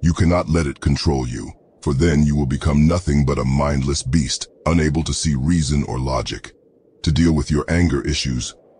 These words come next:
you must first acknowledge them. Accept that you are angry and do not deny it or try to suppress it. Remember that the mind cannot be tamed by force alone, just as a blade cannot be wielded without the proper skill.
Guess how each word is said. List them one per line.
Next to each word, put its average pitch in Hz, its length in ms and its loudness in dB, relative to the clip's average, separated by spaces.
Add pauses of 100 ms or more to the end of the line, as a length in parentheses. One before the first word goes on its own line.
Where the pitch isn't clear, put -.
you 78 120 2
must 73 260 -2
first 80 300 -2
acknowledge 65 560 -2
them. 57 200 -6 (500)
Accept - 480 -2
that 85 120 -2
you 78 160 0
are 69 160 -4
angry 67 460 -2 (300)
and 73 140 0
do 71 100 2
not 67 220 -2
deny 71 320 0
it 65 280 -4
or 65 140 -2
try 65 240 -4
to 62 80 -4
suppress 65 440 -4
it. - 160 -14 (680)
Remember 76 420 4
that 65 200 -4
the 69 80 0
mind 71 420 2
cannot 76 320 0
be 73 100 0
tamed 73 480 2
by 62 160 -4
force 69 380 -2
alone, 67 460 -2 (500)
just 78 260 0
as 69 120 -2
a 73 80 0
blade 80 400 2
cannot 73 280 2
be 73 120 -2
wielded 69 500 2
without 65 320 -4
the - 80 -6
proper 67 340 -4
skill. 65 540 -2